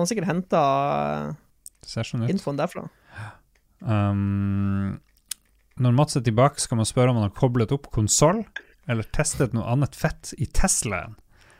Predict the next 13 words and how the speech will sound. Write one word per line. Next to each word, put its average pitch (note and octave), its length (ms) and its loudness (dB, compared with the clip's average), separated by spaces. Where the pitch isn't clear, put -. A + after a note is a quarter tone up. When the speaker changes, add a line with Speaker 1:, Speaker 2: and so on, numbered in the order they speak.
Speaker 2:
Man - 80 -12
kan C3 100 2
også D3+ 220 2
spørre C#3+ 240 4
om C#3 60 2
han G#2+ 100 2
er G2+ 80 0
ferdig B2+ 240 4
med G#2+ 100 4
å G2 60 0
bygge A2 240 2
prepperommet D3 560 2
sitt. - 460 -8